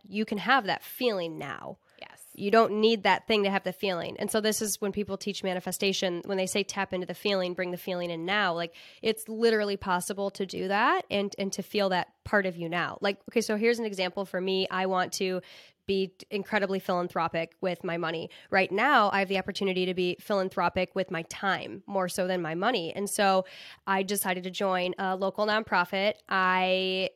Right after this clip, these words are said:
Speaker 1: am so out of my league. These women are so amazing. And I'm the youngest one in this group. And I am definitely donating the least out of everyone.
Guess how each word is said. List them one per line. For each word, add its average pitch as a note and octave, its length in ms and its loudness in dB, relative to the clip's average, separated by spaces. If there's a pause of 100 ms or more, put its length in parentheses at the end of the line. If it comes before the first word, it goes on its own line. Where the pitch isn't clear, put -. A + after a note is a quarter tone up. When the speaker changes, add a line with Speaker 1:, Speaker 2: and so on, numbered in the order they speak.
Speaker 1:
am F#3+ 300 0
so G#3+ 260 4
out A3 160 2
of A#3 80 2
my A#3 140 4
league. F3+ 420 -2
These F#3 180 -2
women F#3+ 300 2
are G3 160 -2
so G3 340 0
amazing. F#3 600 0
And F#3 340 -2
I'm F#3 220 -4
the F#3+ 120 -4
youngest G3 480 0
one G3+ 140 0
in F#3 80 2
this F#3 160 0
group. F3+ 400 0 (360)
And F3+ 440 0
I F3+ 100 0
am F3+ 120 0
definitely G3 300 -2
donating F#3 440 0
the F3+ 80 -2
least F3+ 340 -4
out G3 100 0
of F#3 60 -4
everyone. F3 600 -2